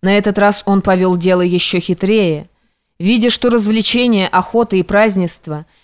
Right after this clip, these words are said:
если не совсем потеряли притягательную силу для Гусейна, то, во всяком случае, не достигают цели.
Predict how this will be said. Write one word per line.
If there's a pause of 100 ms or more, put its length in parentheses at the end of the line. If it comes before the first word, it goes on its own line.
если
не
совсем
потеряли
притягательную
силу
для
Гусейна, (320)
то,
во
всяком
случае, (280)
не
достигают
цели.